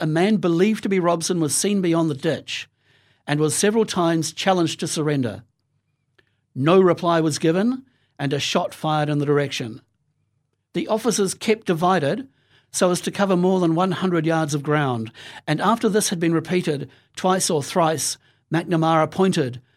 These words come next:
to where he thought he saw Langham, who had on no coat and was therefore more likely to be seen against the dark soil. A challenge was given. It was shouted, "Langham, we see you. Give up your arms." And, "Langham,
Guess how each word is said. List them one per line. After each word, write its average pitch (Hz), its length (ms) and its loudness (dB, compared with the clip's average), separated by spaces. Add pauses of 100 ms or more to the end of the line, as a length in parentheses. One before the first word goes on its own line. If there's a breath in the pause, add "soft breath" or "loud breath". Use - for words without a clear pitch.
(180)
to - 80 -4
where 151 160 4
he 143 140 0
thought 190 240 0
he 185 80 2
saw 180 180 0
Langham, 151 540 0 (480)
who 165 80 -4
had 156 200 0
on 160 280 4
no 180 180 2
coat 170 480 -2
and 143 100 -6
was 127 200 -4
therefore 147 480 2 (320 loud breath)
more 175 260 6
likely 160 320 2
to 151 80 -2
be 139 80 -2
seen 123 500 -2 (280 soft breath)
against 135 360 -2
the 156 60 -2
dark 127 260 -2
soil. 120 520 0 (1080)
A - 80 -4
challenge 196 380 4
was 170 160 0
given. 131 480 0 (160)
It 196 80 -6
was 165 140 -4
shouted, 151 480 0 (500)
"Langham, 170 500 4
we 170 120 4
see 220 260 6
you. 117 260 2 (220)
Give 226 160 6
up 208 140 4
your 170 160 6
arms." 113 480 0 (560)
And, 160 340 0
"Langham, 175 500 2